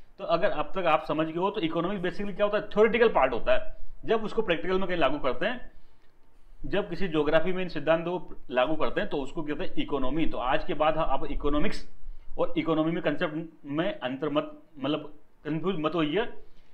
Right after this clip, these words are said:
Economy जब शब्द इस्तेमाल करते हो ज्योग्राफी के साथ करेंगे, जैसे Indian economy, Rajasthan economy। इकोनॉमिक्स तो एक subject है, एक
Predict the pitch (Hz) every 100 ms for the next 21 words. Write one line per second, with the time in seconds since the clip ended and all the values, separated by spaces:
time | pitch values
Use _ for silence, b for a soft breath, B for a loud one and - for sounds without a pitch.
0 | - 143 175 180 190 147 151 165 165 -
1 | - - - - - - 185 180 180 -
2 | 190 190 170 214 180 143 151 160 151 147
3 | 120 113 123 123 143 123 127 127 120 120
4 | 143 110 - 110 98 98 - _ - -
5 | - 123 156 151 208 247 - 175 - -
6 | - - - 214 208 208 175 190 147 175
7 | 202 - - - 143 135